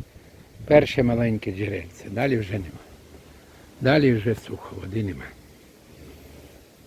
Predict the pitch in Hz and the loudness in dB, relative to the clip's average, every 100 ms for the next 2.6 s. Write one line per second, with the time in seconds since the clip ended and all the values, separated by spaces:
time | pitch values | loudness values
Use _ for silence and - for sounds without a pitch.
0 | - 151 139 139 131 - - - 101 - | -10 -4 -2 0 -2 -6 -12 -10 -10 -6
1 | 104 110 101 90 - 95 87 92 - 127 | 0 2 4 2 -2 -4 -6 -10 0 0
2 | 117 98 90 - 92 - | 2 0 -2 -6 -10 -10